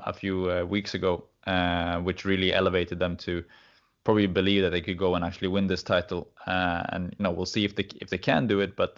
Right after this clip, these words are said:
I mean, they're still in a very good position. But, I mean, if you look at the team now, there are some players there that we feel, you know, these will definitely go and, definitely go and move on for bigger fees. I mean, you mentioned Jonathan David there.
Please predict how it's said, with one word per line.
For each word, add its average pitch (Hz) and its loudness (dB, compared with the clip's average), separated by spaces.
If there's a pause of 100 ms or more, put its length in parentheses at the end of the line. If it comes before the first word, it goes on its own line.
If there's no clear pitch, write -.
I - -16
mean, 95 -2
they're 92 4
still 95 -4 (140)
in 92 -2
a 90 -2
very 92 4
good 90 -4
position. - -4 (520)
But, 98 4
I 98 -2
mean, 98 0 (500)
if - -6
you 113 2
look 127 2
at 107 -4
the 107 -10
team 107 0
now, 101 2 (880)
there 101 4
are 95 2
some 131 2
players 110 4
there 98 2
that 90 0
we 90 -2
feel, 95 0 (500)
you 98 -8
know, 90 0
these 104 0
will 101 0
definitely 95 0
go 92 2
and, 87 -2 (1200)
definitely 107 2
go 101 4
and 95 2
move 98 0
on 95 2
for 95 -10
bigger 90 -2
fees. 90 -6
I - -4
mean, 98 0
you 98 0
mentioned 104 0
Jonathan 98 2
David 92 2
there. 92 2